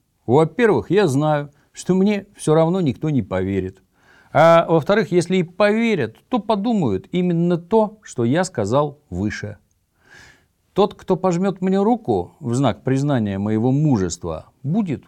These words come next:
увы, всего-навсего наивный идиот. Я употребляю здесь выражение «наивный идиот», чтобы подчеркнуть уровень интеллекта такого потенциального доброжелателя.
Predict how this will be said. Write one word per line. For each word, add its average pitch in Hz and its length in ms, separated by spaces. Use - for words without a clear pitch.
увы, 117 420
всего-навсего 120 840
наивный 165 720
идиот. 127 640
Я 190 140
употребляю 175 640
здесь 139 240
выражение 147 480
«наивный 143 640
идиот», 165 520
чтобы 151 260
подчеркнуть 175 1000
уровень 165 420
интеллекта 160 880
такого 165 440
потенциального 107 800
доброжелателя. 90 880